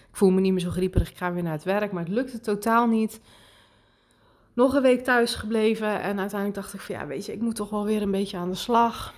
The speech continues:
Eh, het was ook richting het eind van het contract. Ik wilde natuurlijk wel, natuurlijk wilde je contractverlenging hebben. En achteraf denk ik: "Ja, waarom eigenlijk?" Want ik wilde toch weg.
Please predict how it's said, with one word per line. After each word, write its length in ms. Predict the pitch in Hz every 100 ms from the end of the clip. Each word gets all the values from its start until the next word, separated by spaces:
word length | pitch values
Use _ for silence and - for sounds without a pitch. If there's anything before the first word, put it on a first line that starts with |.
| - - _
Eh, 120 | -
het 120 | 185 175
was 180 | 180
ook 120 | 185 -
richting 320 | 175 - 185
het 100 | 180
eind 220 | 170 175
van 140 | -
het 160 | 160 -
contract. 460 | - 160 226 233 233
Ik 80 | -
wilde 180 | 151
natuurlijk 320 | 156 156 160 170
wel, 360 | 175 175 - - - - -
natuurlijk 380 | - 262 247
wilde 240 | 208 220 226
je 100 | 226
contractverlenging 960 | 220 202 226 - - 233 208 220 214 202
hebben. 360 | 202 208 220
En 120 | 185 196
achteraf 380 | 180 - 190
denk 180 | 180 180
ik: 120 | 175
"Ja, 140 | 180 175
waarom 380 | 165 165 175 190
eigenlijk?" 480 | 185 175 175 220 - _ _ _ _ _ _ _
Want 140 | - 175
ik 80 | 160
wilde 220 | 165 156
toch 200 | 196 196
weg. 300 | 202 233